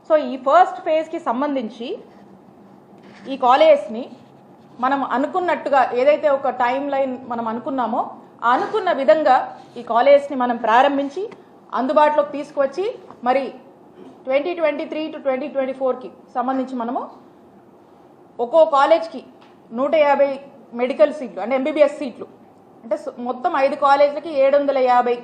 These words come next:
ఎంబీబీఎస్ సీట్లని మనం అందుబాటులోకి తీసుకొచ్చి ఈ కాలేజ్ని ప్రారంభించి మరి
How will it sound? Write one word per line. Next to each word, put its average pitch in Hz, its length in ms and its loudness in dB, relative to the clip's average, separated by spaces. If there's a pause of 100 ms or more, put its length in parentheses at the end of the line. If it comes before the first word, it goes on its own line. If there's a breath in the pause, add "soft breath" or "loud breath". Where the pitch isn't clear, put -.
(220)
ఎంబీబీఎస్ 277 520 -2
సీట్లని 311 320 0
మనం 269 260 -4
అందుబాటులోకి 254 520 0
తీసుకొచ్చి 285 520 -8 (540)
ఈ 220 40 -16
కాలేజ్ని 285 540 4
ప్రారంభించి 302 760 2 (460)
మరి 214 300 -6